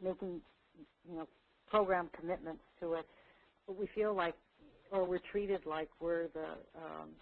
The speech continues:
chalk on the blackboard, or nails on the blackboard, that we start getting the look like the dreaded, "You're gonna bring this up again," and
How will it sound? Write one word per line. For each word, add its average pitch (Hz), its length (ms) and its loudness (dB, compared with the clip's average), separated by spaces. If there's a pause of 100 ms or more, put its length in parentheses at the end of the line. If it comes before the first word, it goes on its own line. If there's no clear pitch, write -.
(160)
chalk 180 240 0
on 170 80 -2
the 156 80 -6
blackboard, 147 680 -4
or 165 180 8 (300)
nails 190 400 2
on 165 140 -4
the 160 80 -4
blackboard, 165 480 0
that 151 160 -2
we 170 140 -2
start 180 180 2
getting 175 200 0
the 160 80 -4
look 165 280 -2
like 160 220 0
the 156 100 -6 (100)
dreaded, 170 400 2 (320)
"You're 170 120 -2
gonna 180 160 2
bring 175 200 2
this 165 160 -4
up 156 200 0
again," 165 320 -2
and 151 140 -6